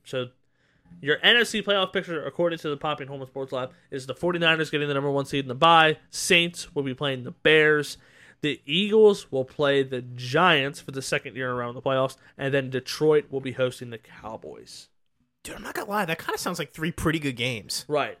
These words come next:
Speaker 1: And then to recap what's going on in the A F C, the Chiefs have the number one seed. The Ravens will host the Chargers. The Broncos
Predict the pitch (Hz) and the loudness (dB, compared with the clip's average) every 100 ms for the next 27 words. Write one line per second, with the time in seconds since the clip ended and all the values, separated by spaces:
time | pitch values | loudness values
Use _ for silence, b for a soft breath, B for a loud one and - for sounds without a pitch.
0 | - 156 165 160 147 139 180 185 - 165 | -12 -4 -4 -2 -4 -4 -8 -8 -4 -2
1 | 156 - 147 127 151 143 135 135 131 135 | -2 -4 -8 -6 -6 -6 -4 -6 -8 -10
2 | 135 - 214 233 156 - 151 147 B B | -12 -4 2 4 4 0 -6 -6 B B
3 | B - 214 214 202 180 180 170 165 165 | B -4 -2 -2 -2 -2 -2 -2 -4 -4
4 | 170 151 143 B B 156 135 143 180 226 | -4 -4 -4 B B -2 0 4 4 4
5 | 240 220 160 139 - 196 - 220 - 196 | 0 -2 -2 0 2 0 0 -8 -2 0
6 | 160 143 139 147 - _ _ _ _ _ | 2 0 -2 -6 -12 _ _ _ _ _
7 | _ _ _ _ _ _ _ 156 131 123 | _ _ _ _ _ _ _ -4 -4 -6
8 | 139 170 185 185 151 143 135 139 - - | 0 2 2 2 2 2 0 -2 -6 -16